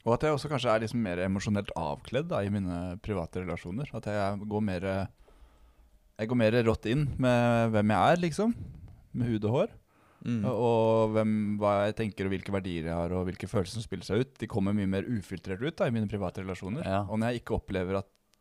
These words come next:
Speaker 1: de møtes da,
Speaker 2: Ja.
Speaker 1: eller ikke får plass,
Speaker 2: Mm.
Speaker 1: så kjenner jeg på en sånn forråelsegreie.
Speaker 2: Ja.
Speaker 1: Da får jeg behov for å liksom bygge opp en vegg da.
Speaker 2: Ja.
Speaker 1: Og så blir jeg hardere.
Speaker 2: Ja, kan jeg kjenne igjen.
Speaker 1: Og da
Speaker 2: Det er
Speaker 1: øker avstanden til alle mer.
Speaker 2: Mm. Da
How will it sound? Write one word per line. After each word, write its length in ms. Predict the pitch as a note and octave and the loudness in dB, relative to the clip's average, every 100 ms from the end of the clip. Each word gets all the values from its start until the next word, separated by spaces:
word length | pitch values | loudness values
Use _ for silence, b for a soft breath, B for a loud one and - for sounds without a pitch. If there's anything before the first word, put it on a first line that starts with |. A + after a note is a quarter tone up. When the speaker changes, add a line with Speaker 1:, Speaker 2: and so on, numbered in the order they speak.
| - | -4
Speaker 1:
de 120 | G#2+ | 0
møtes 560 | A#2+ B2+ G2+ - F3+ - | 2 2 0 -2 -6 0
da, 100 | G#3 | 2
Speaker 2:
Ja. 140 | G2+ G#2+ - | 2 2 -4
Speaker 1:
eller 200 | A#2+ A#2+ | -4 -2
ikke 280 | A#2+ - A2 | -4 -4 -6
får 160 | - | -2
plass, 360 | G#2+ E3 - - | 0 0 0 -6
Speaker 2:
Mm. 280 | A2 F2+ F2+ | -4 -4 -6
Speaker 1:
så 440 | - - C#3+ G3+ C#4+ | -12 -4 0 2 0
kjenner 320 | - - F3+ | -4 -2 0
jeg 80 | G#2 | 2
på 120 | C3 | 2
en 60 | C3+ | 2
sånn 180 | C3 A#2 | 0 0
forråelsegreie. 920 | C#3 G#2+ F2 E2+ - G#2 G#2+ G#2+ A2+ - | 0 2 0 -2 -6 -2 2 2 0 -4
Speaker 2:
Ja. 240 | F#2 A2 G2 | -4 -4 -6
Speaker 1:
Da 180 | C3+ G3+ | -8 -8
får 180 | - | -6
jeg 80 | F#3+ | -4
behov 200 | E3 C3+ | -2 -6
for 120 | - A#2+ | -4 -6
å 40 | |
liksom 440 | G#2+ A2+ G#2+ G2+ - b b b b | -4 -2 -2 -4 -8 b b b b
bygge 220 | D3 C#3+ | -8 -4
opp 120 | A2 A#2 | 0 0
en 120 | A2+ | 0
vegg 280 | A#2+ C#3 C#3 | 0 -2 -4
da. 100 | - - - | -4 -6 -10
Speaker 2:
Ja. 140 | F2 G#2 _ _ _ _ - | -6 -6 _ _ _ _ -14
Speaker 1:
Og 60 | |
så 100 | B2+ | -10
blir 140 | A#2 G#2 | -6 -4
jeg 80 | G2+ | -4
hardere. 340 | G#2 B1 G#2 - - | -4 -6 -10 -12 -8
Speaker 2:
Ja, 100 | A2 _ _ | -8 _ _
kan 160 | G#2+ | -6
jeg 120 | G2+ F#2 | -6 -4
kjenne 200 | G2 D2 | -4 -6
igjen. 160 | D#2 F2 _ | -8 -12 _
Speaker 1:
Og 60 | A#2 | -4
da 160 | D3+ D#3 - F#2+ F#2 | -2 -2 -8 -8 -4
Speaker 2:
Det 40 | D#3+ | -2
er 100 | F2+ | -4
Speaker 1:
øker 200 | - A2+ | -6 -4
avstanden 500 | A#2+ D#2+ - D#2 F#2+ | -2 -2 -6 -6 -6
til 100 | - - | -6 -6
alle 280 | G2+ D#2 - - | -4 -6 -10 -10
mer. 200 | F2+ E2+ | -8 -6
Speaker 2:
Mm. 140 | F#2 - _ _ - | -8 -12 _ _ -12
Da 180 | - G#2+ | -2 0